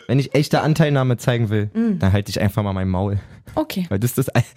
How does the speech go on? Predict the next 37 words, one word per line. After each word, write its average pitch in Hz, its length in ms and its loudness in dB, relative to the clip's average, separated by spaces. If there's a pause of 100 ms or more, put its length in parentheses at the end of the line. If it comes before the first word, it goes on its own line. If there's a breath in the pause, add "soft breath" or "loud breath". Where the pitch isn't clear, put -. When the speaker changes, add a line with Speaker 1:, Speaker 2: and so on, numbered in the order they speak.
Speaker 1:
<laughs> - 260 -6
der 180 80 4
einzige 160 360 0
Modus, 147 340 2
wo 165 40 0
man 123 140 2
weiß, 135 200 0
okay, 135 200 -4
Malessa 131 340 2
macht 143 220 0
irgendwas, 139 320 0
was 120 160 0
nicht 139 160 0
seiner 131 240 2
Natur 127 320 2
entspricht. 113 360 -2
Speaker 2:
Mm, 277 240 2
okay, 196 260 -2 (420 loud breath)
gut. 480 360 -4 (960)
Speaker 1:
Nee, 131 120 -2
Uwe, 139 360 0
Legende, 131 540 0 (140)
natürlich. 131 520 -2 (540 soft breath)
Ähm, 110 540 2 (1300)
haben 127 160 2
wir 139 100 4
nicht, 139 420 0
mit 120 200 2
Absicht 127 340 0
nicht 120 160 0
besprochen, 117 520 -2
Speaker 2:
Nee, 113 60 -6
wir 214 80 2
Speaker 1:
sondern 220 180 4
Speaker 2:
haben's 202 180 -2
wirklich 214 200 -2
einfach 208 360 -6